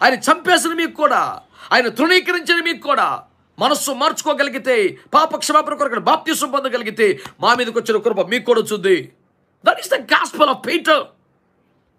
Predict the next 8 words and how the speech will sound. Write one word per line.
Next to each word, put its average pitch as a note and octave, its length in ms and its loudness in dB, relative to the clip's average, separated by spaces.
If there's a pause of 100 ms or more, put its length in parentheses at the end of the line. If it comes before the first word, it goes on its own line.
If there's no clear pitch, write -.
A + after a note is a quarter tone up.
(3750)
పౌలు C#4 180 4
గారి C#4+ 240 2
సువ-, C#4 280 -4 (100)
ప-, F3 160 -2
పేతురు C#4 260 4
గారి C#4 180 0
సువార్త D4 360 0
అది. D4 380 -2